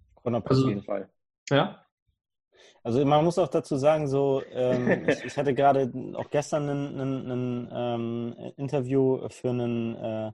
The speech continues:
Speaker 1: für einen Veranstaltungspodcast oder so einen Live-Entertainment-Podcast. Und da ist mir auch nochmal aufgefallen, oder das ist ja manchmal so, wenn man Dinge sagt, dass man das dann erst realisiert. Und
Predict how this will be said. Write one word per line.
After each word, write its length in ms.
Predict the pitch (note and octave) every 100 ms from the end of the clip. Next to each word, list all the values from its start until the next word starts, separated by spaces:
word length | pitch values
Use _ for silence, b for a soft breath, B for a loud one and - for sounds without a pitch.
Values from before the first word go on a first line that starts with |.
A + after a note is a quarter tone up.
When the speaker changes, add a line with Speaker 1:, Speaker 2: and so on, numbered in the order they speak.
| b b b
Speaker 1:
für 100 | -
einen 140 | A#2+ A2+
Veranstaltungspodcast 1080 | B2+ C#3 - D#3 D3+ - D3+ - D3 C#3 A#2+
oder 160 | A#2
so 100 | A2
einen 160 | A#2 A2+
Live-Entertainment-Podcast. 1200 | A#2+ A#2+ A2+ - C3 C3 C#3+ C3 C#3+ C#3 - _ _ _ _ _
Und 200 | - B2
da 40 | C3
ist 140 | B2+
mir 120 | C#3+
auch 60 | C3+
nochmal 240 | C3 C3
aufgefallen, 840 | C3 C3+ C#3+ - C#3+ C#3+ C#3 C#3 - _ - - - - _ _ -
oder 240 | A#2 A#2 A2 -
das 320 | - C3+ A#2+
ist 60 | -
ja 80 | D3
manchmal 260 | D3 D3+
so, 120 | C3+ C#3+
wenn 120 | C#3+
man 160 | C#3
Dinge 240 | C3 D3+ C3+
sagt, 380 | C3 C3 C3 C3
dass 120 | -
man 160 | A#2+
das 120 | A#2 -
dann 120 | B2
erst 280 | B2 A#2 -
realisiert. 540 | A#2+ A#2 A2+ B2+ C3 _ _ _ _ _ _ _ -
Und 340 | C3+ B2 -